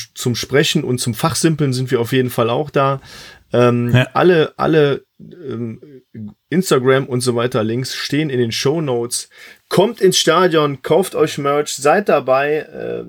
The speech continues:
Speaker 1: ja, Rhein Fire is back, two and oh aktuell und vielleicht machen wir am Wochenende mit euch im Rücken ein three and oh daraus. Würde mich sehr freuen.
Speaker 2: Genau, wie gesagt, alles Wichtige steht wieder in den Shownotes, wie immer.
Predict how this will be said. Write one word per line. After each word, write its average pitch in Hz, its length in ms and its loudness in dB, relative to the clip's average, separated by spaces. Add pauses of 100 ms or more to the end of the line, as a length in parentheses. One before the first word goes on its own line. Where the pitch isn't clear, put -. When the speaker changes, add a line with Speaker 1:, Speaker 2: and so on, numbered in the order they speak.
(140)
Speaker 1:
ja, 127 160 -4
Rhein 135 240 -2
Fire 151 220 0
is 127 140 -6
back, - 400 0
two 202 200 2
and 180 120 2
oh 165 260 2
aktuell 156 720 0 (340)
und 131 120 -12
vielleicht 139 320 0
machen 151 220 0
wir 139 80 0
am 127 120 -2
Wochenende 135 400 -4
mit 123 260 -2
euch 165 400 4
im 139 160 -2
Rücken 139 600 -6 (140)
ein 113 180 -4
three 135 240 -4
and 123 100 -2
oh 110 140 0
daraus. 104 580 -10
Würde 117 180 -10
mich 113 120 -8
sehr 113 180 0
freuen. 101 440 -14 (1160)
Speaker 2:
Genau, 147 300 2 (140)
wie 123 140 -2
gesagt, 135 480 2
alles 127 300 0
Wichtige 120 380 2
steht 110 200 0
wieder 104 200 0
in 98 80 -2
den 95 120 0
Shownotes, 135 480 -2
wie 101 80 -4
immer. 135 400 2